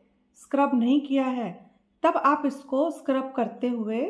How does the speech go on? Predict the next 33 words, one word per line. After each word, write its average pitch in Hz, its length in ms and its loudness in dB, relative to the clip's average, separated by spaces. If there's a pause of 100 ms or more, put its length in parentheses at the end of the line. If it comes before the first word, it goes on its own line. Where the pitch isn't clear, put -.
(240)
चेहरा 226 280 -2
अपना 240 300 -4
धो 294 180 -2
सकते 240 380 -6
हो 208 80 -4
हल्के 277 320 -2
हाथों 220 300 -4
से, 180 240 -14 (640)
ये 233 420 -4
उंगलियों 208 400 -2
से। 175 220 -16 (460)
अगर 277 300 2 (540)
आपके 247 440 -2
चेहरे 285 380 0
पर 285 180 -2
pimples 254 640 -4
है, 220 360 -6 (580)
तब 302 120 2
आपको 277 420 -2
इसको 269 340 -2 (580)
रगड़ते 240 420 0
हुए 269 220 0
नहीं 240 240 2
निकालना 180 480 -4
है, 190 80 -6
scrub 262 400 -6
करते 226 280 -4
हुए 247 160 0
नहीं 285 240 4
निकालना 190 440 -4
है, 190 80 -8
ठीक 302 200 -8
है? 254 120 -10